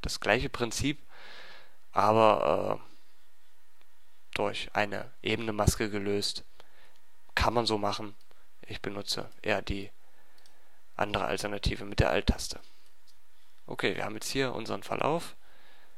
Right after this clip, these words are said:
werden diesen etwas einstellen. Wir können jetzt hier herumprobieren, wie es am besten, besten passen könnte.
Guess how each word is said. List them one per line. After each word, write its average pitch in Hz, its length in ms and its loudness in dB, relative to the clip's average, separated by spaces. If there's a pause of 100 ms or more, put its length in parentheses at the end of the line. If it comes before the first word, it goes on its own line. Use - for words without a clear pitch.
(260)
werden 104 260 -4
diesen 110 420 -4 (1700)
etwas - 440 -4 (1200)
einstellen. 113 680 0 (460)
Wir - 100 -6
können 110 140 0
jetzt - 160 0
hier 107 280 4 (440)
herumprobieren, 110 840 0 (340)
wie 120 80 0
es 113 140 6
am 101 80 -2
besten, - 280 -4 (280)
besten - 340 -2
passen 135 300 0
könnte. 117 420 2